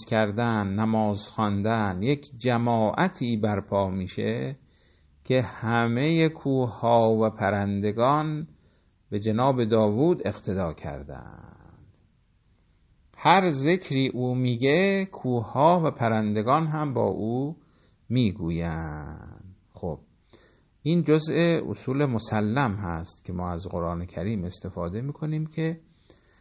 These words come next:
همه موجودات شعور دارند. گلها، گیاهان، درختان، زمین، سنگها، کوهها،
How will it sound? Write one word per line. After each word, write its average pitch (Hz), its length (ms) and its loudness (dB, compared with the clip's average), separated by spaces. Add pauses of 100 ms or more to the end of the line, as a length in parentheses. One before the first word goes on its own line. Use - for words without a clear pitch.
(360)
همه 156 600 2
موجودات 107 640 0
شعور 67 460 -10
دارند. 69 500 -18 (2000)
گلها، 113 880 0
گیاهان، 104 920 -2
درختان، 98 1080 -4
زمین، 98 680 -4
سنگها، 120 1120 0 (480)
کوهها، 123 1000 4